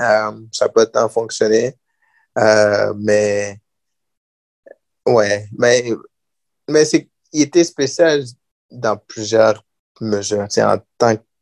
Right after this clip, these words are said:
sa personnalité était vraiment, vraiment spéciale. C'est un, c'est un très, très bon garçon, super poli. Il parle bien, super bien articulé.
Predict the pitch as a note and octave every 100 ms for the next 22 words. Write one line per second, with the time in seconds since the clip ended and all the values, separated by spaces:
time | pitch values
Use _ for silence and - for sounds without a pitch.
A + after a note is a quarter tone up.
0 | - - B2 A#2 C#3 B2 - A#2 G#2+ G#2
1 | - A#2+ G#2+ G#2 G2 G2+ G#2 G#2 G2+ G2+
2 | A2 G#2+ G#2 G#2 - G#2+ - A2 G#2 A2
3 | G#2+ G#2 - - A2 G#2+ A2+ - B2 G#2+
4 | - G#2+ G#2+ G#2 G#2+ G#2 - G#2+ - -
5 | - A2 A2 A2 G2+ G2+ G#2 _ _ _
6 | _ _ _ _ _ - - G#2+ G#2 G#2
7 | A2 A2 G#2+ - - A2+ G#2 A2 G2+ -
8 | - - G2+ G2+ A2+